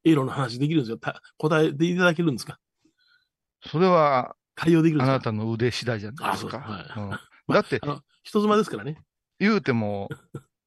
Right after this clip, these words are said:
Speaker 2: 松田和俊のスケベ話に付き合わせてますからね。
Speaker 1: あ、それはもう、
Speaker 2: 免疫できてますから。
Speaker 1: <laughs> ベテランですわ。
Speaker 2: 「ちょっと爪の先だけ胸ピュッと触らせて」とか言うてましたもん、この間。<laughs>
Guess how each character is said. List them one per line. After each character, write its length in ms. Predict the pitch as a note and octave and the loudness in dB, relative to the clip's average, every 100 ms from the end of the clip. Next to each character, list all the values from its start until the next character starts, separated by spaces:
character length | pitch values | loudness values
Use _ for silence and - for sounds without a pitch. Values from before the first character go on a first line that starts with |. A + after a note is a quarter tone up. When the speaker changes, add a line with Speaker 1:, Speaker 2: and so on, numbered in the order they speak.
| _ A#2+ | _ -4
Speaker 2:
松 220 | B2+ D#3 | -4 0
田 100 | F#3+ | -2
和 40 | - E3+ | -2 -6
俊 420 | F#3 G3 - A#2 | -2 -4 -2 -4
の 300 | G2 G2+ - _ _ _ _ _ _ _ _ _ | -4 -8 -12 _ _ _ _ _ _ _ _ _
ス 140 | - | -6
ケ 100 | C#3+ | 0
ベ 120 | C3 B2+ | 2 4
話 280 | C3 A2+ | 2 0
に 60 | G#2 | -4
付 140 | - | -4
き 80 | B2+ | 0
合 60 | A#2+ | 0
わ 60 | |
せ 140 | A#2 A#2+ | 0 -2
て 80 | A#2+ | 0
ま 120 | B2 | -2
す 80 | - | -2
か 100 | B2 | -2
ら 140 | C#3 | 0
ね。 40 | |
Speaker 1:
あ、 40 | C#3+ | 2
そ 60 | |
れ 60 | F#3 | 4
は 60 | E3 | 4
も 380 | F#3 D#3+ C3 | 4 4 4
う、 20 | C3+ - | 0 2
Speaker 2:
免 220 | D#3 D#3 D3+ | 4 4 4
疫 60 | |
で 0 | |
き 20 | |
て 20 | D3 | 4
ま 0 | |
す 60 | |
か 0 | |
ら。 80 | E3 | 4
Speaker 1:
<laughs> 0 | |
ベ 100 | D#3 | 4
テ 80 | D#3+ | 4
ラ 120 | D3+ | 4
ン 20 | |
で 100 | D3 | 2
す 80 | C3 | 0
わ。 140 | A#2+ - - - _ _ - - - - - _ _ _ _ _ _ - - - | -4 -4 -6 -8 _ _ -10 -8 -8 -10 -14 _ _ _ _ _ _ -20 -20 -8
Speaker 2:
「ち 80 | G#3 | -8
ょ 20 | |
っ 40 | |
と 200 | - F3+ - _ - | -4 -4 -6 _ -12
爪 300 | - G3+ G3 | 2 4 6
の 140 | G3 | 2
先 280 | - F#3 F3+ | -2 -6 -4
だ 140 | E3 - | -6 -6
け 260 | D#3 D#3+ _ _ _ - | -8 -8 _ _ _ -4
胸 320 | D#3+ F3 A#2+ | 0 2 0
ピ 160 | - A#3 | -2 -8
ュ 20 | |
ッ 40 | _ | _
と 100 | - | -10
触 220 | A2+ C3+ C3+ | -4 0 2
ら 120 | C3+ | 0
せ 80 | - | -2
て」 120 | C3 | -4
と 60 | - | -4
か 60 | A#2 | -6
言 60 | |
う 20 | A2+ | -4
て 80 | |
ま 100 | A2 | -4
し 40 | G2+ | -6
た 60 | |
も 60 | F#2 | -10
ん、 40 | |
こ 60 | F#2+ | -12
の 60 | F2+ | -6
間。 160 | |
<laughs> 40 | C#3 | -4